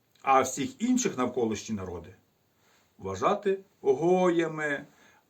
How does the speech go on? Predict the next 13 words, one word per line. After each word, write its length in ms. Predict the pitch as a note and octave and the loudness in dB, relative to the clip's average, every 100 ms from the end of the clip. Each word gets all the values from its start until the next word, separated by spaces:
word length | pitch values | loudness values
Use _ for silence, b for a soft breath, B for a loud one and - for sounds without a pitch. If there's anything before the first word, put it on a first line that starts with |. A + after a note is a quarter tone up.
| _ _ _ _ _ _ - C3+ - | _ _ _ _ _ _ -10 -8 2
прислугою, 920 | G3 A#3 - C3+ D3 C#3+ A#2+ A2+ A2+ - | 4 4 0 -4 -2 -2 0 -2 -2 -4
рабами, 880 | F3+ G#3+ F#3 G3 F3+ A#2+ F#2 F#2 - _ _ | -2 0 2 6 6 6 2 -8 -14 _ _
яким, 360 | B2+ - C4 C4 - _ - | -4 2 2 0 -8 _ -12
яких 340 | D3 C4 - | -4 0 0
сам 320 | - A3+ A#3 C3+ | 2 4 4 2
Бог 600 | A2 G#3 C4+ D#3+ - - - | 2 6 8 8 4 -10 0
послав 600 | D#3+ - - G3+ C4 F#3+ | 2 2 4 6 6 4
на 120 | C#3 | -2
землю, 380 | G#2+ E3 A3+ A#3 | 2 4 4 0
щоб 160 | E3+ | -4
вони 400 | C3 B2 E3+ A3+ B B | -4 -2 0 0 B B
служили 960 | - - A3 A3+ D#3+ B3 A3+ C#3 G#2 - _ _ _ _ _ _ _ | -10 -2 2 2 4 6 8 8 6 -2 _ _ _ _ _ _ _
юдеям. 480 | F#2+ C3+ E3+ C3 F2+ | -8 4 6 6 4